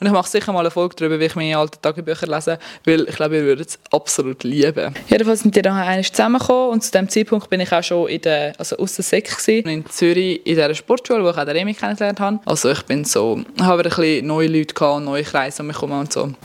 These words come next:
Dann eigentlich die andere grosse Geschichte, die an-, der andere grosse Typ, den ich noch hatte in meiner Vergangenheit.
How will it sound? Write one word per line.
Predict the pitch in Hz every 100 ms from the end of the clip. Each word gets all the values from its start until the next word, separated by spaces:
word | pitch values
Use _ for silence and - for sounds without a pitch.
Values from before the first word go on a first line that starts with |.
| -
Dann | 226
eigentlich | 220 220 - -
die | -
andere | 190 226 247 240 208
grosse | - 196 185 196 - 214 202 190 - -
Geschichte, | - - 160 160 - -
die | -
an-, | 123 180 180 -
der | 110
andere | 170 185
grosse | 190 170 170 170 175 170 170 - _ _ -
Typ, | 175 175 - -
den | 165 165
ich | 165
noch | 156 151 160
hatte | 165 170
in |
meiner | 165 165
Vergangenheit. | 165 160 165 147 165 -